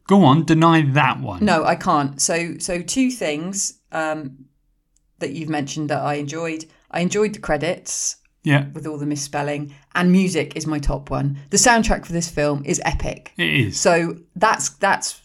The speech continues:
Speaker 2: elevating its score, to be perfectly honest, 'cause we had Boom Shakalak.
Speaker 1: We did.
Speaker 2: We even had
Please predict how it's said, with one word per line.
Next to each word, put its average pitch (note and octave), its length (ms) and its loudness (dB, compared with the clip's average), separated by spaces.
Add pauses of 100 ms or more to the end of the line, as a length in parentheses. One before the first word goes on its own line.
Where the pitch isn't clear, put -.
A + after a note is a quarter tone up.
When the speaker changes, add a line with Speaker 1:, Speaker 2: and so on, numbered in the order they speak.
(140)
Speaker 2:
elevating E3 480 4
its C#3+ 160 -2
score, C#3 380 -2
to D3 100 -14
be D3 80 -8
perfectly C#3+ 400 -2
honest, D3 300 -2
'cause F#3 160 -6
we F3 100 -4
had D#3+ 240 -2
Boom A3 160 0
Shakalak. F3 540 0 (200)
Speaker 1:
We C#3 140 4
did. B2+ 380 4
Speaker 2:
We G#3 160 -2
even C#4+ 320 2
had E3+ 420 0